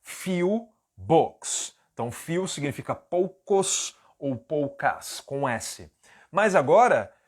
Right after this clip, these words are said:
vamos dizer que eu vou falar pouco suco. Eu não falo poucos sucos, eu falo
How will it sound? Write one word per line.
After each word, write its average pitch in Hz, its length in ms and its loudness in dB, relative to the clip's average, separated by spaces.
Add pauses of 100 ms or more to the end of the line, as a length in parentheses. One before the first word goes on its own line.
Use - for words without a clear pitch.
(120)
vamos 156 220 -4
dizer 147 160 0
que 175 80 -2
eu 190 40 0
vou 180 80 -2
falar 175 240 0
pouco 185 360 -2
suco. 131 560 -6
Eu 143 120 -6
não 160 100 -6
falo 208 460 0 (340)
poucos - 920 0
sucos, - 880 -12
eu - 60 -18
falo 98 260 -10